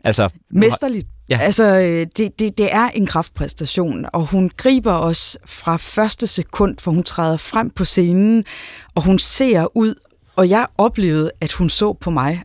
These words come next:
Speaker 2: og den følelse er jeg overbevist om, at der var mange i salen, der havde. Og der bliver hun Jan Andersen, som pludselig er som forvandlet fra at være en ignorant, for det er det, han er, og en krøftegraver,
Speaker 1: <laughs>
Speaker 2: til at han bliver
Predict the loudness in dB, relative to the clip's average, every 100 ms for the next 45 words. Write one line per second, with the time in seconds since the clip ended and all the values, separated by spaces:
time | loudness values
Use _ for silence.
0 | _ -2 0 -2 -2 0 0 0 -2 -2
1 | -2 -2 0 0 0 -2 -2 -2 -2 -2
2 | -2 0 0 -2 -2 -2 0 0 -2 -4
3 | -2 -2 -2 -4 -14 -18 -20 -4 -2 2
4 | 0 0 2 4 4 2 0 0 0 0
5 | 0 0 -2 -2 -4 -6 -10 -20 -20 -8
6 | 0 2 2 2 0 0 -2 -6 -2 0
7 | 0 -2 -4 -4 -2 0 0 0 -4 -6
8 | -2 0 0 0 0 2 2 0 -2 -4
9 | -2 -2 -2 0 0 0 -4 -12 _ -6
10 | -4 -2 0 0 -2 -6 -8 -10 -10 -8
11 | -6 -4 -2 -2 -2 -2 0 0 0 0
12 | -4 -2 -2 2 2 0 -6 -6 -4 -2
13 | -2 -2